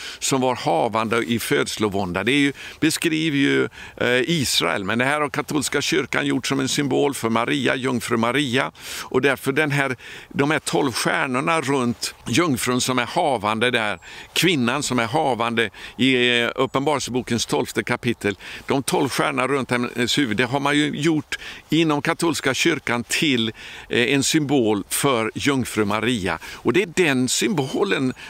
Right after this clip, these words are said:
som finns bakom E U, alltså. Ska komma ihåg att E U började genom det så kallade Romfördraget som ju undertecknades i Vatikanen i Rom. Eh, och det var alltså nittonhundrafemtiosju.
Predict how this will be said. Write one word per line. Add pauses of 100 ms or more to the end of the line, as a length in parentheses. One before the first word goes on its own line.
som
finns
bakom
E
U,
alltså. (320)
Ska
komma
ihåg
att
E
U
började (300)
genom
det
så
kallade
Romfördraget (260)
som
ju
undertecknades
i
Vatikanen (280)
i
Rom. (400)
Eh,
och
det
var
alltså
nittonhundrafemtiosju.